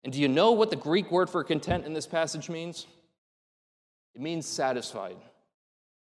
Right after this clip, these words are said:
Paul has found the key to being satisfied in all life circumstances. And what is the key? "I can do all things through him who strengthens me." The key to satisfaction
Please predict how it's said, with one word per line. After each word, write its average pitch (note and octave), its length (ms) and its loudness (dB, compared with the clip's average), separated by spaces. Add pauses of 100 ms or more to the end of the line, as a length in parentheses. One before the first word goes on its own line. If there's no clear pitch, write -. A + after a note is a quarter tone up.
(600)
Paul G3 300 0
has D3 220 0
found D#3+ 340 2 (160)
the C3 60 0
key F3 360 -4
to C#3 120 -12
being C3+ 220 -2
satisfied B2+ 600 2
in A2+ 200 -6
all D3 380 0
life B2+ 220 0
circumstances. A2 840 -8 (220)
And A#2+ 140 -4
what D3 180 2
is G3 120 -2
the G3+ 100 -2
key? G3+ 520 -6 (560)
"I C3+ 120 -8
can C3+ 140 -8
do B2 240 -4
all F3 320 4
things B2 540 -2 (180)
through A#2+ 180 -2
him C3 440 -4
who B2 120 -6
strengthens A2 560 -6
me." G2+ 220 -10 (220)
The B2 80 -2
key G#3 320 -2
to F#3 80 -8
satisfaction B2+ 840 2